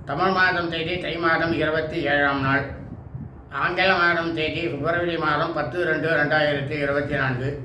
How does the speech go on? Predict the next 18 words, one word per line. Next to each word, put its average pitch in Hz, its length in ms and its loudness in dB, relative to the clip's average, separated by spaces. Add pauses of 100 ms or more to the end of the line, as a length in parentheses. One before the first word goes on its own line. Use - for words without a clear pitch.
(480)
சூரிய 185 380 0
உதயமானது 170 600 0
காலை 156 320 2
ஆறு 151 220 2
மணி 156 160 -2 (100)
முப்பத்தி 160 420 -6
ஒன்பது 147 400 -2
நிமிடத்திற்கு. 139 560 -2 (800)
அயனம் 170 420 2
உத்தராயணே. 151 600 0 (680)
ருது 170 280 -2
ஹேமந்த 160 440 0
ருது. 143 260 0 (640)
மாசமானது 175 760 0
பௌஷ 151 320 0
மாசே 156 340 0 (1800)
தை 143 180 -2
மாதம் 165 400 0